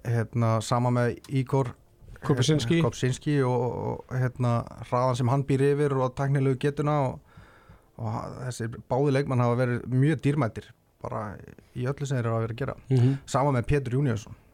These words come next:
Speaker 1: Mér fannst innkoma hans í þessu leik í dag frábær og hann tók Þór Tandra alveg og pakkaði honum saman þarna, eh, í seinni hálfleik.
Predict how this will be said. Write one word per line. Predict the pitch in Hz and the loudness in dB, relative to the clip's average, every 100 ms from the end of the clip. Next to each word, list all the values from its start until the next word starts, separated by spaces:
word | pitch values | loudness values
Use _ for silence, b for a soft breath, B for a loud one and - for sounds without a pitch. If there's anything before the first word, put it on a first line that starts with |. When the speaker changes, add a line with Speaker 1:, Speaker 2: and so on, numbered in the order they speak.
| - | -4
Speaker 1:
Mér | 123 | -2
fannst | 117 | 0
innkoma | 139 - 123 | 0 2 0
hans | 131 143 | 2 0
í | 127 | 0
þessu | 113 | 0
leik | 120 117 - | 0 -2 -6
í | 117 | -8
dag | - 143 113 - - | -2 0 0 -6 -4
frábær | 127 143 147 110 | -2 0 -2 -2
og | 110 | -2
hann | 117 | -2
tók | - 123 - - - | -2 -2 -4 -12 -8
Þór | - 131 131 | -2 0 -2
Tandra | - 131 - 123 113 104 _ | -2 -2 0 0 0 -2 _
alveg | - 135 131 | -6 0 0
og | 117 _ _ - | -2 _ _ -4
pakkaði | 147 - 143 | -4 -2 -4
honum | 123 - | -2 -2
saman | 131 160 101 95 - | 0 -2 -4 -10 -16
þarna, | 120 117 117 123 - - b b b b b - - | -14 -10 -10 -10 -16 -20 b b b b b -20 -20
eh, | - - | -16 -6
í | 123 | -2
seinni | 123 117 | 0 0
hálfleik. | 110 - | -2 0